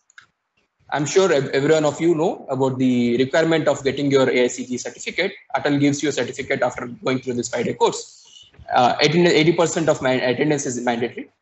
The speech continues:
at least. And, uh, there will be an exam at the end of the fifth day on the validity section. And, uh, on that day, we have a quiz, and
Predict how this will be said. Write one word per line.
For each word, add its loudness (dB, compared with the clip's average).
at -18
least. -8
And, 2
uh, 6
there 4
will 4
be 6
an 4
exam 0
at -2
the 2
end 0
of 2
the 2
fifth -12
day -4
on -4
the 0
validity 0
section. -8
And, 2
uh, 4
on 0
that 4
day, 4
we 2
have 2
a 2
quiz, 0
and 0